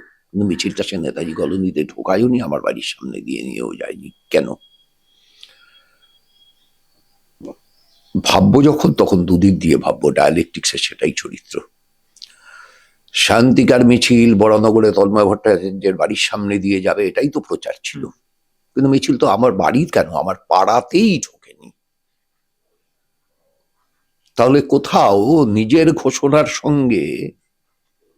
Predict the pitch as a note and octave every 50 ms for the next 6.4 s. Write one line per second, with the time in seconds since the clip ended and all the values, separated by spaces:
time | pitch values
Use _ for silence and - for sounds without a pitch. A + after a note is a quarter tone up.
0 | _ _ _ _ _ _ _ - G#2 G#2+ A2+ B2+ B2+ B2 D3 D#3 D3 D3 - -
1 | A#2 A2 C3+ C3+ C#3 C#3 C3+ G#2+ G2+ A#2 B2 A#2+ - - C#3+ C#3 C3 C3 C3 -
2 | _ _ _ - A#2+ F2+ E2 D#2+ G#2 B2+ - - _ _ _ _ _ _ _ _
3 | _ _ _ _ _ _ _ _ _ _ _ _ _ _ _ _ _ _ _ _
4 | _ _ _ _ _ - G#2 G#2 G#2+ G2+ - C#3 D3 C#3 C#3 C3+ - - - D#3
5 | C3+ C3+ - - - - _ _ - F#3+ F#3+ D#3 - G#2 G2+ - - D#2 B1 C#2
6 | D#2 C#2 C2 E2 - - - -